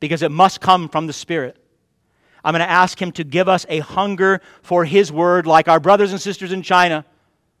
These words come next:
like the saints throughout the centuries, so that we can live as the followers of Christ that we claim to be, so that we can consume the Word for our own well-being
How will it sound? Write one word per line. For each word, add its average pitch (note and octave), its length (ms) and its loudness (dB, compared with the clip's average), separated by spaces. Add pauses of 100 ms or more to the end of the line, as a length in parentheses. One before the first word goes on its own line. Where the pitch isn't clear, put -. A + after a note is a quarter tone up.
(340)
like E3+ 180 2
the E3+ 100 -8
saints G#3 380 -2
throughout G3 380 2
the D#3+ 60 -6
centuries, F3+ 760 -8 (920)
so F#3 200 -2
that F3 120 -2
we G3+ 220 -4
can F#3 600 -4 (560)
live D#3+ 560 0 (640)
as C#3 160 -6
the C#3+ 80 -12
followers E3 420 0
of C#3 100 -14
Christ D#3+ 300 -4
that E3 60 -14
we C#3 100 -12
claim D#3 400 -10
to C#3 120 -20
be, A2 360 -12 (2000)
so - 160 -6
that C#3+ 120 -6
we F3+ 160 -6
can D#3 320 -8 (120)
consume F#3+ 460 -8
the D#3 80 -8
Word C3 320 -8
for D3 220 -2
our D#3 160 4
own F#3 180 -4
well-being E3+ 520 -2